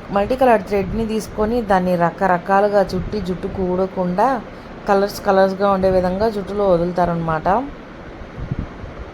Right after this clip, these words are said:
So ఏ విధంగా వేస్తారు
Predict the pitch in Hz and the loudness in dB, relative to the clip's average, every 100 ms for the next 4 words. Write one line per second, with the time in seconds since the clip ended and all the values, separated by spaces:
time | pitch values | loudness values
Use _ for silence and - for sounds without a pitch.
0 | - - - - - - - - - - | -16 -12 -12 -12 -14 -16 -16 -16 -16 -16
1 | - - - - - - - - - - | -16 -16 -16 -14 -14 -14 -14 -16 -16 -18
2 | - - - - - - - - - - | -18 -18 -18 -14 -10 -10 -12 -14 -16 -16
3 | - - - - 262 262 226 226 240 254 | -16 -16 -16 -2 2 4 6 6 6 4
4 | 247 226 202 202 - 202 185 190 | 4 4 2 0 2 4 4 0